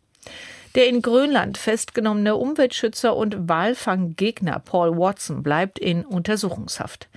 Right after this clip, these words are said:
Das Bezirksgericht in der Hauptstadt Nuuk entschied, die Inhaftierung bis zum vierten Dezember zu verlängern. Der kanadisch-amerikanische Staatsbürger befindet sich seit dem einundzwanzigsten Juli in Haft, weil Japan seine Auslieferung fordert.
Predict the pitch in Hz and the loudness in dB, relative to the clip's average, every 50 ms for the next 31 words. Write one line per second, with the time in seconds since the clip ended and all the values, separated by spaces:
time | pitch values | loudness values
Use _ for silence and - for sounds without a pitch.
0 | - - - - - - - - 196 190 - - 233 202 - 262 269 - - - | -20 -18 -18 -18 -18 -18 -8 -4 -4 -4 -2 -4 -4 -2 0 0 0 -2 -2 -4
1 | 233 190 180 190 240 277 - - - - 247 214 196 190 190 180 180 175 180 180 | -2 0 0 0 0 -2 -4 -8 -2 0 0 2 2 2 2 2 0 0 -2 -2
2 | - - 190 170 - 349 233 170 175 185 214 233 220 170 - - - - 175 170 | -2 -2 -2 -2 -2 -2 0 2 4 6 6 4 4 2 0 -4 -4 -2 0 0
3 | 175 - - - 202 233 269 - - - - - - - - - - 339 196 202 | 0 -2 -2 -2 -2 -2 -2 -4 -10 -14 -14 -14 -16 -16 -6 -2 0 2 2 2
4 | 196 - - - - 277 262 196 185 202 208 - 220 - - 214 196 - - - | 0 -2 -4 0 0 2 2 2 0 0 -2 -2 -4 -4 -6 -8 -10 -8 -4 -2
5 | 254 262 262 - - 240 233 220 233 208 - - - - - 202 185 175 160 160 | 0 0 0 -2 -2 -4 -2 0 -2 -2 -2 -4 -2 0 0 0 2 2 0 0
6 | 165 165 - - 170 - - 170 160 147 - - - - - - _ - - - | -2 -2 -2 -4 -4 -2 -2 0 0 0 -2 -4 -8 -12 -14 -16 _ -20 -20 -18
7 | - - - - - - 185 - 214 208 208 214 214 220 240 254 294 294 - - | -18 -18 -18 -6 -4 -4 0 0 2 2 2 2 2 2 2 0 -2 -2 -2 0
8 | 220 202 196 185 180 175 170 - - 208 214 233 240 240 - 247 240 - - 185 | 0 0 2 2 0 -2 -2 -2 -2 0 0 0 -2 -2 -2 -4 -2 -2 0 -2
9 | 190 190 - - - 202 208 226 220 202 - 180 - - 240 240 226 175 - - | -2 -2 -6 -6 -4 -2 0 0 0 0 -2 -2 -2 -2 0 0 -2 -2 -2 -2
10 | 202 196 - - - 180 190 202 - 214 185 - - - 226 196 202 226 240 233 | -4 -4 -2 0 0 0 0 0 -2 -4 -6 -6 -4 -2 -2 0 0 0 -2 -2
11 | - - - 208 202 196 - 202 190 - - - 190 180 165 175 190 196 190 180 | -4 -4 -4 -2 -2 -2 -4 -6 -6 -6 -4 -2 -2 0 0 2 2 2 2 2
12 | 170 165 175 196 220 226 - - 185 180 160 - 180 180 233 - - - - - | 2 2 2 0 -2 -2 -2 -2 -2 -2 -2 -2 -2 -2 -2 -2 -6 -12 -4 0
13 | - 165 165 165 160 151 143 151 170 180 - 233 220 220 220 220 208 202 190 185 | 2 2 4 4 2 2 2 2 0 0 0 0 2 2 2 2 2 2 2 2
14 | 180 - - 180 190 190 - - 190 170 - - 160 156 160 160 160 - - 180 | 0 0 0 0 0 0 0 0 -2 0 0 0 0 0 0 -2 -2 -2 0 0
15 | 165 165 170 87 - - - - | 2 2 0 -2 -4 -4 -8 -16